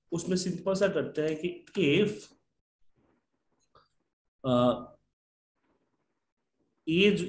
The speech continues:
इसमें प्लस वन करने पे, ए प्लस वन करने पे अगर greater than है ईओ month,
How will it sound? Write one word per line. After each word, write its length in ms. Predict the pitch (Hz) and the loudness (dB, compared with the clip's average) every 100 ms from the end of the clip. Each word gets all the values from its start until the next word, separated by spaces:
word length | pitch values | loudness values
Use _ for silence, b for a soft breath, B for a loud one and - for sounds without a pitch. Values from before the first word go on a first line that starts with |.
| 165 | -4
इसमें 400 | 147 190 196 196 | -6 0 0 2
प्लस 340 | 175 170 175 156 | 2 2 2 0
वन 200 | 147 143 | 0 0
करने 300 | 135 120 123 | 0 0 -2
पे, 120 | - | -4
ए 280 | 147 156 185 - | 0 2 2 2
प्लस 260 | 147 214 143 | 4 4 2
वन 200 | 127 135 | 0 -2
करने 320 | 131 104 113 | -4 -4 -6
पे 200 | 113 - - - | -6 -10 -10 -6
अगर 280 | 147 165 175 - | -6 -4 -6 -4
greater 460 | 127 139 139 190 175 | 0 2 2 4 4
than 300 | 120 113 131 | 4 2 0
है 160 | 143 - - 170 | -4 -6 -8 -4
ईओ 380 | 185 - 151 131 | -2 -2 2 4
month, 420 | 117 98 90 | 4 2 -6